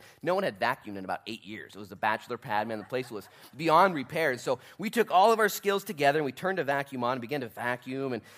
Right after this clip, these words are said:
it was kinda crazy. And, and, uh, what happened was, is upstairs, actually in my room, I shared a, it was a one bed, or it was a two-room apartment with one bathroom upstairs, and we had three guys in my room, bunk beds and a dude on the floor.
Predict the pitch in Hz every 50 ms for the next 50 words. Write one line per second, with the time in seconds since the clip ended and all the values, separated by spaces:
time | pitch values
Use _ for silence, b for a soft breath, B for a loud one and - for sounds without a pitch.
0 | B B 131 143 139 - 165 151 147 - - 135 120 123 123 123 131 123 123 120
1 | B B B B B - 117 110 117 117 127 160 165 175 185 208 247 - 156 139
2 | 127 127 120 113 110 104 - - 175 180 - - - - - 143 151 120 98 95
3 | - - - - 123 123 - 110 113 127 131 127 110 101 95 127 151 101 80 80
4 | _ _ _ _ _ _ _ _ _ _ _ _ _ - - - - 117 104 95
5 | 92 87 - - 101 101 98 98 98 110 127 139 160 175 147 - 143 139 127 -
6 | 107 104 107 101 101 95 92 b b b _ - - 240 247 240 226 208 190 160
7 | - - - 139 131 - 117 117 113 b b b b b - 117 113 - - _
8 | - 98 104 123 156 175 185 165 123 120 107 98 95 - 117 110 98 - 131 135
9 | - - - 107 101 101 98 110 110 107 95 - - 135 143 139 117 120 110 107
10 | 107 104 107 98 101 101 107 104 101 104 101 98 95 95 B B B B B _
11 | - 127 139 131 - 127 117 113 - 107 98 87 101 110 113 107 95 87 80 -
12 | - - 107 101 90 78